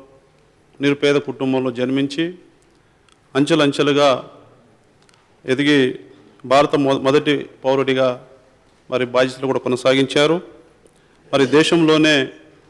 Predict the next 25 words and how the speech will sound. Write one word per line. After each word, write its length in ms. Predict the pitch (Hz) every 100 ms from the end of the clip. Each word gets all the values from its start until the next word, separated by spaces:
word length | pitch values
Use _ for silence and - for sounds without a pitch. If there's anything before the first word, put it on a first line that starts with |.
| -
అత్యున్నత 400 | 131 - 160 160
స్థానానికి 520 | 143 143 143 143 139
ఎదిగినటువంటి 680 | 131 135 135 135 135 127 135 123 - - - _ _ _ _ -
ఒక 120 | 131
మానవతావాది, 720 | 131 127 143 147 143 139 135 143
ఒక 160 | 131
గొప్ప 240 | 131 127 135
వ్యక్తి 400 | 135 131 - 135 123 127 _ _ _ _ _ -
ఏపీజే 340 | 135 131 127
అబ్దుల్ 280 | 131 123 127
కలాం 280 | 123 131 131 127
గారు. 200 | 135 165 208 - _ _ _ _ _ _ _ _ _ -
మరి 200 | 151 156 135 - - - _ -
అబ్దుల్ 320 | 143 165 170
కలాం 300 | 160 156 156
గారు 260 | 147 143 151 127 - - _ - - - - _ _ _ _ -
ఈ 60 | 139
దేశానికి 460 | 139 160 170 165
చేసినటువంటి 560 | 151 151 156 143 147 135
సేవలు 300 | - 147 143
వివిధ 200 | 139 135
రంగాల్లో, 480 | 135 135 147 147 135
రక్షణ 260 | 127 127 156
రంగంలో 420 | 139 139 135 135 135
కానీ, 280 | 135 139